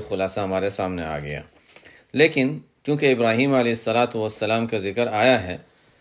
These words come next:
تو حضرت ابراہیم علیہ الصلاۃ والسلام سے ہمارا ویسے بھی تمام امتیں، تمام اقوام، تمام مذاہب ابراہیم علیہ الصلاۃ والسلام سے اپنے آپ کو منسلک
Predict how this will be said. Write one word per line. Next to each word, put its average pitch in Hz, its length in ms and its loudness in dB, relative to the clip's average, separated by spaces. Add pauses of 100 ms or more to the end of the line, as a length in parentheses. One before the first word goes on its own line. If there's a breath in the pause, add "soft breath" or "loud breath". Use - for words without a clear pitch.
(200 soft breath)
تو 127 100 6 (300)
حضرت 117 220 2
ابراہیم 117 460 2
علیہ 131 160 4
الصلاۃ 123 460 0
والسلام 113 560 0
سے 123 240 2 (120)
ہمارا 110 460 2 (1400)
ویسے 113 380 2
بھی 156 160 2 (120)
تمام 135 340 4 (800)
امتیں، 123 680 2 (1000)
تمام 127 440 4
اقوام، 120 580 2 (400)
تمام 120 320 2
مذاہب 117 500 2 (1500)
ابراہیم 127 460 4
علیہ 143 220 6
الصلاۃ 139 380 2
والسلام 127 580 2
سے 131 180 2
اپنے 120 220 0
آپ 117 240 0
کو 123 80 2
منسلک 117 560 -2